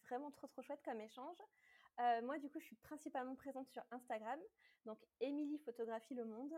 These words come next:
C'est un peu long, mais c'est tout attaché. Et, euh, également, bah, sur mon site internet, toujours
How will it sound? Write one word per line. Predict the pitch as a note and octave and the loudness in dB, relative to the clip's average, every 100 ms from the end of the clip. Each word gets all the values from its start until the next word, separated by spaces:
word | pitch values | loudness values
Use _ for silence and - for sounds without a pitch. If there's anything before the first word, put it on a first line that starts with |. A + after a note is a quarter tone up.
| - - | -8 -10
C'est | - | -6
un | A#3 | -4
peu | A#3+ C#4+ | -2 0
long, | B3 D#4 | 0 0
mais | |
c'est | A3+ A3+ | -4 -6
tout | - | -2
attaché. | B3 B3 A#3+ D#4 - - - - - | -2 -2 -6 -8 -10 -20 -20 -12 -2
Et, | B3 D4 D4 - | 2 4 4 6
euh, | A3+ | 4
également, | A3 A#3 A3+ C4+ | 6 4 4 0
bah, | G#3 | -2
sur | - G#3 | -4 -12
mon | G#3 G#3 | -12 -12
site | B3 A3+ | -12 -10
internet, | A3 F#3+ A3 C4 - | -4 -2 -2 -6 -12
toujours | - B3 | -4 -2